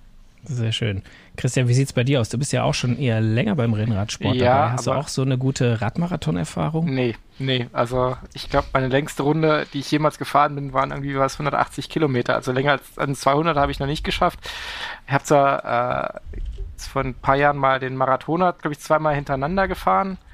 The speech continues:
Speaker 2: Ich meine, der ist mit hundertvierzig Kilometern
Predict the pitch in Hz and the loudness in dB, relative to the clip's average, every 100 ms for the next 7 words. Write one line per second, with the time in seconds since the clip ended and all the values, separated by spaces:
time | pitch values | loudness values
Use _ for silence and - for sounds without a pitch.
0 | - - - 147 147 139 - - - 147 | -20 -18 -4 0 0 0 -4 -8 -8 -4
1 | 147 170 160 - - 143 - 147 160 170 | 0 2 2 0 -4 -4 0 2 2 4
2 | 156 156 151 | 4 2 -8